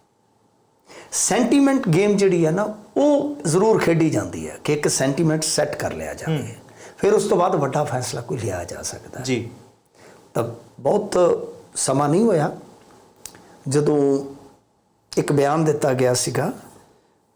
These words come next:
Speaker 1: ਕਿ ਪਾਣੀ ਤੇ ਲਹੂ ਇਕੱਠਿਆਂ ਨਹੀਂ ਵਹਿ ਸਕਦੇ।
Speaker 2: ਹੂੰ।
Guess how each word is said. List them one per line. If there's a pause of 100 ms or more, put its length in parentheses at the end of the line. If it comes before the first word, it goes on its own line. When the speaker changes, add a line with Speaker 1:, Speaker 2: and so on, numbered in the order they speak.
(540)
Speaker 1:
ਕਿ
ਪਾਣੀ
ਤੇ
ਲਹੂ (140)
ਇਕੱਠਿਆਂ
ਨਹੀਂ
ਵਹਿ
ਸਕਦੇ। (580)
Speaker 2:
ਹੂੰ।